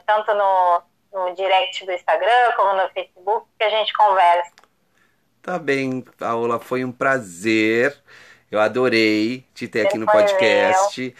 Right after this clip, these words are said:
Speaker 2: Vamos bater outros papos. Gente, se liguem que vai vir
Speaker 1: Vamos.
Speaker 2: coisa nova por aí, que assim, ó, vai ser uma bagunça. Porque a gente já vai
Speaker 1: Ah.
Speaker 2: gravar pro podcast também, aqui pro pessoal. Vai
Speaker 1: Sim.
Speaker 2: vir coisa nova por aí.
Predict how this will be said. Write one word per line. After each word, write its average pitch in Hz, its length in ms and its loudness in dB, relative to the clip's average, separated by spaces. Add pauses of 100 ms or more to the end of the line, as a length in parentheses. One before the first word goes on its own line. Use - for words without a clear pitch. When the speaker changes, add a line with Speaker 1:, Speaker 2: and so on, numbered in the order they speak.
(200)
Speaker 2:
Vamos 120 240 -4
bater 123 320 0
outros 151 600 2
papos. 107 800 -2
Gente, 120 500 -2
se - 180 -8
liguem 107 540 -8
que 110 200 -14
vai 104 180 -4
vir 104 80 -4
Speaker 1:
Vamos. 104 280 2
Speaker 2:
coisa 185 540 4
nova 120 680 0
por 123 260 -8
aí, 113 600 -2
que 120 100 -8
assim, 117 360 -6
ó, 110 80 -4
vai 110 100 -4
ser 117 140 -10
uma 123 120 -4
bagunça. 131 1300 -2 (580)
Porque 101 160 -10
a 107 120 -4
gente 107 240 -6
já 117 80 0
vai 98 140 2
Speaker 1:
Ah. 107 40 2
Speaker 2:
gravar 110 320 2
pro 131 120 -6
podcast 139 680 0
também, 147 360 -2
aqui 117 200 -8
pro 127 140 -14
pessoal. 160 580 0 (320)
Vai - 200 0
Speaker 1:
Sim. 214 60 2 (100)
Speaker 2:
vir 160 100 -4
coisa 139 480 2
nova 147 540 2
por 156 180 -4
aí. 110 320 -2